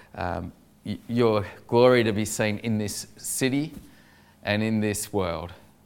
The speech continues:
And we cry out for those right now who are in real trouble.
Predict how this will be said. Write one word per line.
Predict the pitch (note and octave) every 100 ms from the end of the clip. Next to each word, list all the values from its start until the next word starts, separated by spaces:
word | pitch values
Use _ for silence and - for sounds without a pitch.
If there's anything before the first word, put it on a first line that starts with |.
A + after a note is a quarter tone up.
| _
And | G2+ G#2 G#2+
we | C#3
cry | D3 B2+ A2+
out | B2 -
for | A2+
those | G2+ A2 G2+
right | G#2+ G2+
now | G#2+ G#2+ G#2+
who | G#2+ G#2+
are | F#2+
in | G#2 G#2 G2+ G2+
real | A#2 C3
trouble. | A2+ - G2 F2+ D#2+